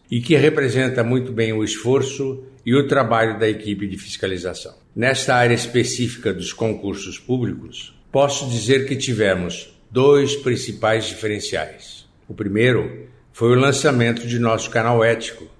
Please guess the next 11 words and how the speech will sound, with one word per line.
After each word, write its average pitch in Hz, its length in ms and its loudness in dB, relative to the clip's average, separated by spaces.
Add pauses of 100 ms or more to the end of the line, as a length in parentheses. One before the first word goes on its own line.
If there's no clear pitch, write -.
(120)
no 117 200 2
início 120 360 2
do 123 140 4
ano, 107 440 2 (280)
que 143 140 2
acolhe 139 500 4
relatos 120 760 2
dos 101 260 -6
mais 127 380 0
diversos 120 640 -2
tipos 127 640 -6